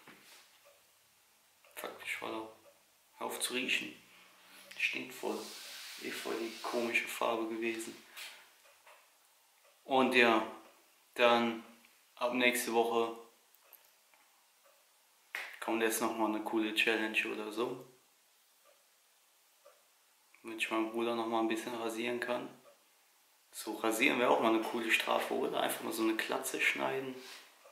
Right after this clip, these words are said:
So richtig mit Nassrasierer schön eine Glatze machen. Was haltet ihr von der Idee? Schreibt's in die Kommentare. Schreibt's rein, Freunde.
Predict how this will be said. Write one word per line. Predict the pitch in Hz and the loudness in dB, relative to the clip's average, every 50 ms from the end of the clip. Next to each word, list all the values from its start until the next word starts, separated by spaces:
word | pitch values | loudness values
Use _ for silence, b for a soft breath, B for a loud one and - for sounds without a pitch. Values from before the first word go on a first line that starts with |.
| - _ _ _ _ _ - _ _ _ - | -20 _ _ _ _ _ -20 _ _ _ -10
So | - - 120 113 | -8 -4 -2 0
richtig | 117 120 120 - - 123 | 2 4 6 6 6 6
mit | 120 120 - | 4 2 4
Nassrasierer | 127 127 135 123 - - 123 120 117 120 123 123 120 120 117 | 4 4 4 4 4 6 6 6 6 6 4 4 4 4 2
schön | 120 - - 131 135 135 135 | 2 2 2 4 2 2 0
eine | 135 127 117 | -2 -4 -6
Glatze | - - 123 131 131 127 - - 139 131 | -2 2 2 2 4 2 0 -2 0 4
machen. | 123 127 127 123 131 127 127 - - - - - _ _ _ _ _ _ _ - - _ _ _ _ _ _ _ _ _ _ _ _ _ _ _ _ _ B B B B B B B B B - | 4 4 4 4 0 -4 -6 -8 -12 -16 -20 -20 _ _ _ _ _ _ _ -20 -20 _ _ _ _ _ _ _ _ _ _ _ _ _ _ _ _ _ B B B B B B B B B -2
Was | - 117 110 | -2 0 6
haltet | 120 123 123 120 120 | 6 8 8 8 6
ihr | 120 117 117 | 4 2 0
von | 120 117 117 113 | 0 -2 -2 0
der | 113 110 | 2 2
Idee? | 110 113 113 110 | 2 4 2 2
Schreibt's | - - 117 - - - 117 | 2 2 0 0 0 -2 0
in | 117 | -2
die | 113 113 | -2 -2
Kommentare. | - 117 113 113 113 110 - - 123 120 - 113 113 113 - - B B B B B B B B B B B B B B B _ _ | -2 0 0 0 -2 0 6 6 8 8 8 4 0 -2 -6 -10 B B B B B B B B B B B B B B B _ _
Schreibt's | - - - - - - - - - - - - | -10 -8 -4 -2 -2 -2 -2 -4 -6 -8 -2 0
rein, | 123 123 120 117 120 | 2 4 4 2 0
Freunde. | 117 - - 120 113 113 117 117 113 | -2 -4 -4 -4 -2 -2 -4 -4 -6